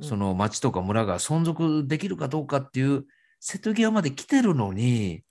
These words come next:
Speaker 1: うん。
Speaker 2: まだそういう問題でね、結局、えー、残念ながら撤退したっていう話も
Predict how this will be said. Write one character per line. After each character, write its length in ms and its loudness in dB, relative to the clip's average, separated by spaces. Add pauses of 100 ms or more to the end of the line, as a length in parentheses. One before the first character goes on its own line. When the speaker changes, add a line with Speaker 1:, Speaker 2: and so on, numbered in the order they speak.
Speaker 1:
う 60 -10
ん。 260 -12 (220)
Speaker 2:
ま 200 4
だ 140 2
そ 260 2
う 60 4
い 80 2
う 140 4
問 260 0
題 180 0
で 120 2
ね、 240 -2
結 220 -8
局、 480 -2 (640)
え 400 -2
ー、 40 -8
残 240 -2
念 140 -2
な 100 -2
が 120 -4
ら 280 -2
撤 260 -12
退 200 -4
し 100 -6
た 120 -4
っ 120 -8
て 100 -10
い 20 -8
う 40 -12
話 300 -8
も 160 -8